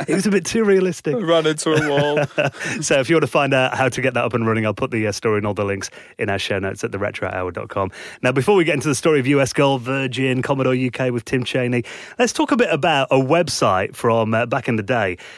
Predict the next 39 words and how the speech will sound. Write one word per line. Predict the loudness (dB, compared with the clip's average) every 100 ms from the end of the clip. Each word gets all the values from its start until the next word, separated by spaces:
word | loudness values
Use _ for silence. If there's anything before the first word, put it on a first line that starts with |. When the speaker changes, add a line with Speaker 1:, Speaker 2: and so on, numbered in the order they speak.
| -8
Speaker 1:
And | 0 0 2
an | 2
interesting | 2 0 0 0
article | 0 0 -2 0
that |
the | 0
B | 0 0
B | 0
C | -2 0 0 0 -4 -4
have | -2
actually, | -2 -4 -6 -4 -2
um, | -2 -2
been | -4 -4
running | -4 -4
this | -6 -6
week. | -6 -6 -10 -20 -14 -6
Um, | -4
they're | -2
talking | 0 0 2
about | 0 0
the, | 0 0 -4 _ _ _ _
the | -2 0
million | 2 4 4 4 2 2
dollar | 2 2 2
homepage. | 2 0 0 -2 -4 -8 -10 -10 -12 _
Speaker 2:
Yeah, | -4 0 2 2
'cause | -2 -8 -6
the |
main | 0 4 4
thing | 2 0
that | 0 0
they're | 0
talking | 2 0 0
about | -2 -2 -2
is | -4 -6
kind | -4 -2
of |
why | 0 2
there's | 0 -2 -4